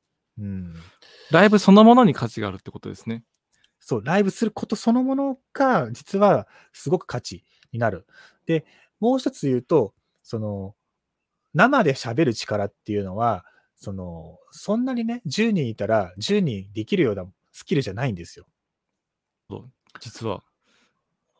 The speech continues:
Speaker 1: 実は生で喋るっていうのは、あの、し-、コンテンツを収録するよりも、お、スキルがいることになってくるんです。やっぱり、
Speaker 2: 意外とこう、はい。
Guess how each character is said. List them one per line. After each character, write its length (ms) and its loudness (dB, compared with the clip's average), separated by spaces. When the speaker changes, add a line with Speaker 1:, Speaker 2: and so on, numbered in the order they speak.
Speaker 1:
実 280 -4
は 200 6
生 300 2
で 80 0
喋 300 -4
る 60 -2
っ 100 -16
て 100 -8
い 40 -6
う 20 -8
の 100 -10
は、 280 -2
あ 140 -12
の、 680 -12
し-、 340 -10
コ 220 0
ン 40 -2
テ 180 0
ン 40 -2
ツ 140 -6
を 20 0
収 240 0
録 200 0
す 120 -6
る 100 0
よ 100 2
り 100 -2
も、 340 -4
お、 220 -10
ス 100 -8
キ 140 -2
ル 80 2
が 100 -4
い 60 -6
る 80 -6
こ 120 -6
と 280 -8
に 80 -8
な 60 0
っ 80 -6
て 100 -14
く 100 -16
る 100 -18
ん 60 -20
で 120 -20
す。 320 -20
や 100 2
っ 20 -18
ぱ 100 4
り、 60 6
Speaker 2:
意 60 6
外 120 2
と 120 0
こ 200 0
う、 40 -16
は 140 -12
い。 40 -8